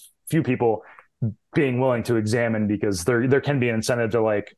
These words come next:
"Oh, well, I wanna, I wanna, I wanna score my points a-, against the other side." The emphasis isn't on persuasion. It-, it's on, like, "I wanna, I wanna show them how stupid they're being," you know? So, um, yeah, that, that's what I, I come back to is, like, you know, fitting into that, we can work towards our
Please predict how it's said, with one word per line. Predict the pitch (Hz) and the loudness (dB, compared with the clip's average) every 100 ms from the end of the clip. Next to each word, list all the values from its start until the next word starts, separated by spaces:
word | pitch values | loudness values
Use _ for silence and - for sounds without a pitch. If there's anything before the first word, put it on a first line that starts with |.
| - | -2
"Oh, | 139 | 0
well, | 117 117 | 2 2
I | 120 131 | 2 2
wanna, | 120 110 104 - _ _ | 0 -2 -6 -10 _ _
I | 151 | 2
wanna, | 151 139 123 - | 2 2 -2 -2
I | |
wanna | 156 131 | 0 0
score | 120 - 139 | -2 -2 0
my | 123 | -2
points | 107 - 135 107 - | -4 -4 -4 -4 -4
a-, | 127 117 | -2 0
against | 131 160 143 127 - | 0 2 0 0 0
the | |
other | 127 117 | 0 2
side." | 143 120 | 0 0
The | 131 147 | 2 0
emphasis | 143 127 123 | 0 -2 0
isn't | 123 123 | 0 0
on | 117 113 110 - _ _ | -2 -2 -4 -8 _ _
persuasion. | - 131 135 143 131 113 110 | -2 0 2 2 2 0 -2
It-, | 107 | 0
it's | 120 107 127 | -2 -2 -2
on, | 117 113 | 0 0
like, | 110 101 | 0 -2
"I | 143 | -2
wanna, | 131 123 113 - _ _ - | 0 0 -2 -6 _ _ 0
I | 151 | 2
wanna | 147 131 | 2 2
show | - 135 | 2 2
them | 123 | 2
how | 120 | -2
stupid | 95 156 113 110 | -2 0 0 -2
they're | 110 107 | -2 -2
being," | 110 104 | -4 -4
you | 104 | -4
know? | 107 101 - - _ | -4 -6 -12 -20 _
So, | - - 120 117 | -4 0 2 0
um, | 123 110 107 104 104 _ | 0 0 0 -4 -10 _
yeah, | 147 135 117 | 0 2 2
that, | 156 139 | 0 2
that's | 151 135 | 0 0
what | |
I, | 127 113 - | 0 0 -2
I | 113 | -4
come | 117 | -2
back | 110 104 101 | 0 -2 0
to | 107 | -2
is, | 101 | -2
like, | 110 110 - - _ | -4 -8 -12 -20 _
you | - | -8
know, | 101 101 107 - | -8 -8 -8 -2
fitting | 143 117 | 0 0
into | 113 110 | 0 0
that, | 104 101 - _ | 0 -2 -6 _
we | - 123 | -6 -4
can | 117 | -2
work | 110 107 | -2 -2
towards | - 98 101 | -4 -6 -4
our | 98 95 | -4 -6